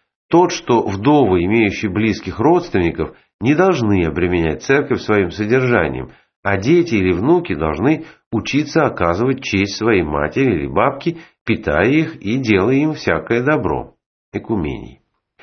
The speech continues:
Суть следующего наставления в пятом стихе та, что на церковное содержание можно брать и не старых вдовиц,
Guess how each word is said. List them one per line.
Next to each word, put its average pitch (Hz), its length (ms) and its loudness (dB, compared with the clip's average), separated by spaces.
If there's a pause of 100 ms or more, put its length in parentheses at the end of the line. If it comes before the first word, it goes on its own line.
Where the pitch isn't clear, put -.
(800)
Суть 190 300 0
следующего 143 680 2
наставления 135 680 2
в - 120 -8
пятом 98 320 0
стихе 90 400 -4
та, 185 280 0
что - 580 0
на 123 220 2
церковное 127 760 2
содержание 143 840 2 (280)
можно 143 400 2
брать 151 440 2
и 147 100 -2
не 165 160 2
старых 156 460 0
вдовиц, 82 520 -2